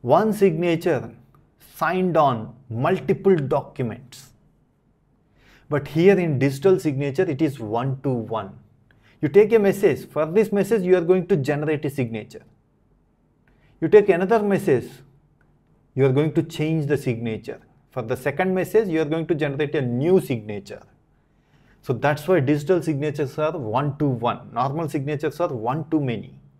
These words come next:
The same signature applied on multiple documents.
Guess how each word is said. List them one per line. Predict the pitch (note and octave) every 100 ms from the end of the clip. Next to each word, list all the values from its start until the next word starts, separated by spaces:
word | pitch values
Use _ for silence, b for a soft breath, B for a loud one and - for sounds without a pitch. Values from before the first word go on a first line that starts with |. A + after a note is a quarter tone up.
| _ _ -
The | C3+
same | E3 F3 -
signature | D3+ C#3+ D3+ D#3+
applied | C3+ - C#3+ C#3
on | C3+
multiple | A#2+ B2+ C3+ C3+ B2+
documents. | A2+ G2+ - A2+ - - -